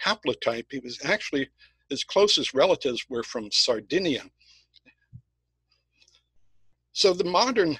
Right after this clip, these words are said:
Neolithic English people lived in villages. They did have cattle, sheep. Um, they had good housing and cooperation and probably chieftains of some sort.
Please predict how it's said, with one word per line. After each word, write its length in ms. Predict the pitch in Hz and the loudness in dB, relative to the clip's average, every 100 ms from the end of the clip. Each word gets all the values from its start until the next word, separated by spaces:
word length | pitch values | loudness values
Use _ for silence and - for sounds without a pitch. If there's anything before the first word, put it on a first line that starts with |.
| _ _ | _ _
Neolithic 760 | 127 147 151 143 143 135 - - - - - - _ - | -2 2 2 2 0 -2 -2 -14 -20 -20 -20 -20 _ -4
English 400 | 143 147 127 - | 0 0 -2 -6
people 400 | - 127 185 208 _ - _ - | -8 -6 -4 -6 _ -20 _ 0
lived 240 | 240 - | 0 2
in 140 | 143 | 0
villages. 540 | 117 117 120 156 175 - | 4 4 2 0 -8 -2
They 160 | 120 | -2
did 260 | 113 143 147 | 0 2 2
have 260 | 123 123 - | -2 -6 -4
cattle, 420 | 131 127 135 165 _ - | 0 0 0 -4 _ -6
sheep. 480 | - - 135 - - _ - - - 139 | -2 0 -2 -6 -20 _ -20 -20 -14 -10
Um, 280 | 131 123 _ _ _ _ _ _ | -8 -10 _ _ _ _ _ _
they 140 | 127 127 | -8 -2
had 240 | 123 113 _ _ _ _ _ _ - | -4 -4 _ _ _ _ _ _ 2
good 280 | 170 175 - _ _ _ _ _ | 2 2 -2 _ _ _ _ _
housing 540 | - 139 156 160 160 - _ _ _ _ | -4 0 2 0 -2 -6 _ _ _ _
and 280 | 160 151 147 | -4 -2 -4
cooperation 1000 | - 139 135 160 151 143 156 160 170 175 147 | -4 2 2 2 2 4 2 0 -4 -6 -8
and 220 | 156 147 | -8 -8
probably 640 | - 170 190 175 165 156 - - | 0 2 2 -2 -2 -2 -6 -2
chieftains 800 | - 240 269 - 110 101 107 123 | 0 0 -2 -4 -6 -6 -6 -6
of 120 | - | -4
some 280 | - 143 131 | -2 -2 -2
sort. 360 | - 104 - | -2 -4 -6